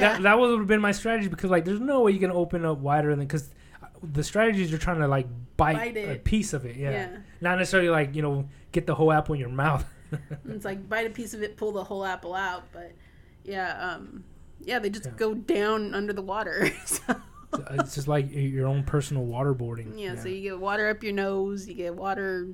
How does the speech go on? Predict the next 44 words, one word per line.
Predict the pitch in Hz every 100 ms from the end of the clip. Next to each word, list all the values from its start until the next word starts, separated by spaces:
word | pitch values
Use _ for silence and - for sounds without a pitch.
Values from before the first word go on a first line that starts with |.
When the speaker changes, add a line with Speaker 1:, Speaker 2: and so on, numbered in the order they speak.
| - -
Speaker 2:
you | - 202
know, | 185 175
in | 190
your | 185 -
ears | 202 196 196 190
and | 190
eyes, | 185 185 190 190 185
and | 175 170 190
hopefully | - 233 233 - 208 202
you | 190 190
got | 190 190 -
<laughs> | 208 -
one, | 240 202
and | 196 175 165 - - -
Speaker 1:
Hopefully | 202 285
Speaker 2:
for | 233
Speaker 1:
you |
get | 302
Speaker 2:
what? | 220 - - -
An | 214
apple. | 247 233 185 - - - -
Speaker 1:
Yeah. | 190 139 -
Speaker 2:
You | 247
get | 254 262
to |
eat | 269 -
the | 262
apple. | 233 - -
That's | 208 185
your | -
Speaker 1:
You, | 175
Speaker 2:
prize. | - 311 320
Speaker 1:
yeah, | 175 - 427 466 147
<laughs> | -
you | 139 160
worked, | 175 214 202 -
you | 151 147
worked | 180 -
hard | 180 180 175
to | 151
get | 156
an | 156
apple | 156 156 156
that | 147 139